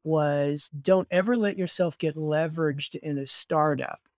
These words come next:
You need to raise money faster than you think you need to. I've been on thirteen boards since then. And this is what I tell everybody that I talk to in startup land. You are behind <laughs> on fundraising,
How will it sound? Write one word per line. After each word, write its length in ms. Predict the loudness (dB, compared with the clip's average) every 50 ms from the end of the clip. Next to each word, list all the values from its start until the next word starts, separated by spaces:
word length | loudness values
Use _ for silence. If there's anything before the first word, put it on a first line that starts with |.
| _ _ _ _ _ _ -20 _ 0
You 140 | 4 6 6
need 160 | 6 6 4
to 100 | 2 -2
raise 380 | 0 2 2 4 4 2 0 0
money 300 | -2 -2 0 -2 -2 -4
faster 500 | -2 -2 0 2 2 0 0 -2 -4 -2
than 160 | -2 -2 -2
you 140 | -2 -4 -4
think 340 | -4 -4 -4 -4 -4 -4
you 100 | -4 -4
need 260 | -2 -2 -2 -2 -2 -2
to. 180 | 0 2 2
I've 80 | 2 4
been 140 | 4 4 4
on 100 | 2 2
thirteen 480 | 2 0 -2 0 0 -2 0 0 0
boards 300 | 0 0 0 0 0 -2
since 280 | -2 0 0 -2 -2 -4
then. 180 | -4 -2 -2
And 100 | 0 0
this 160 | 0 0 -2 -2
is 120 | -2 0
what 80 | 2 2
I 80 | 2
tell 320 | 2 2 2 2 2 2 _ _ -4
everybody 600 | -2 0 0 2 2 2 2 2 2 2 2 2 2
that 120 | 0 0 -2
I 100 | -2 -2
talk 320 | 0 2 2 2 0 -2
to 240 | -4 -2 -2 -2 -4 -6 -12 -18 -8 -4
in 100 | -2 0
startup 540 | 0 0 2 4 4 6 6 4 2 0 0
land. 480 | 0 2 4 4 4 4 4 2 0 -4 _ -18 -20 _ _ _ _ -2
You 240 | 2 4 6 8 8
are 140 | 8 8 8
behind 760 | 6 4 2 4 4 4 6 6 6 6 4 2 2 0 -6 -12 -18 _ _ _ -20
<laughs> 380 | -20 -20 -20 -18 _ -4 2 4
on 220 | 6 8 6 6
fundraising, 1120 | 4 0 _ 0 2 4 4 4 2 2 2 2 2 2 0 -2 -2 -4 -4 -4 -6